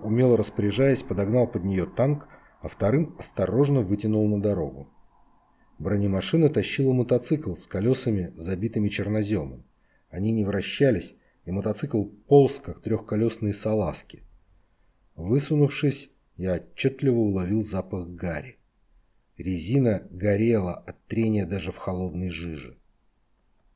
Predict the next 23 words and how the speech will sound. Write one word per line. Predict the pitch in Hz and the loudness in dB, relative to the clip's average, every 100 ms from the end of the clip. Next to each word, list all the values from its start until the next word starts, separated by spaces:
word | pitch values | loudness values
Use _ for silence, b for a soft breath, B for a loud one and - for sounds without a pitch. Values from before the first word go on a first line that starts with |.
| _ _ _ _ _ _ | _ _ _ _ _ _
Позиции | 82 92 160 - 170 | -6 -2 -2 2 2
занимали | 123 107 95 104 | 4 2 2 2
в | 104 | 0
темноте. | - 95 90 - 123 - _ - b b b _ | -4 -6 -6 -8 -16 -20 _ -20 b b b _
Хорошо, | 92 104 - 196 | -4 -2 0 0
что | - | 2
здесь | 151 147 170 | 2 2 0
кто-то | - - 165 156 - | -2 -4 -2 0 2
распоряжался. | 147 143 - 127 120 113 113 80 - - - _ _ _ _ - | 2 0 0 2 2 2 2 2 -6 -18 -20 _ _ _ _ -18
К | - | -10
утру | 104 131 139 | 0 2 6
дождь | 120 120 | 6 4
прекратился, | - 104 104 98 - 165 - 151 151 B B B | 0 0 0 0 0 0 4 2 2 B B B
но | 95 135 196 | 0 4 4
продолжал | 196 180 175 131 117 156 113 | 2 6 6 8 8 6 6
дуть | 131 143 | 0 2
холодный | 139 107 101 113 110 | 2 4 4 2 2
ветер. | 82 71 - - _ _ _ _ _ - - - - | 0 -4 -10 -16 _ _ _ _ _ -20 -20 -20 -6
Вокруг | 98 104 143 120 | -2 4 4 6
была | 123 127 143 | 8 10 8
холмистая | - - 113 113 139 170 - 104 92 | 4 0 2 4 4 4 0 -2 -2
полустепная | - 165 160 - 139 131 139 139 | 0 0 -2 -4 -4 2 4 4
местность. | 135 107 82 - 71 - | 4 2 -2 -10 -16 -20